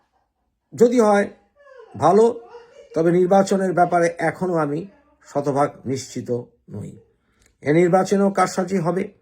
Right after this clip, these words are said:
এখন অনেকে বলতে পারেন যে বিভিন্ন শিক্ষা প্রতিষ্ঠানে জামাত বা শিবির এভাবে জয় জয়কার হচ্ছে, সেটা জয় জয়কার হচ্ছে এজন্যই যে বিএনপিকে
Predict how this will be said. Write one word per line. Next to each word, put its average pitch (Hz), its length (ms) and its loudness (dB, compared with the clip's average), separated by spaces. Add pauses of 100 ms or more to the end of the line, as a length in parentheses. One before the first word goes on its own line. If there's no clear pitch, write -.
(640)
এখন 160 220 -4
অনেকে 175 280 0
বলতে 175 300 0
পারেন 180 320 0 (1200)
যে 147 180 4
বিভিন্ন 196 520 2
শিক্ষা 190 400 -4
প্রতিষ্ঠানে 185 680 -6 (800)
জামাত 180 640 2 (160)
বা - 220 -2
শিবির 185 560 0 (420)
এভাবে 175 360 2
জয় 170 240 2
জয়কার 180 320 -2
হচ্ছে, 175 560 -8 (840)
সেটা 247 440 2
জয় 202 240 2
জয়কার 202 280 0
হচ্ছে 185 220 -6
এজন্যই 185 760 -2 (840)
যে 175 400 0 (340)
বিএনপিকে 202 880 0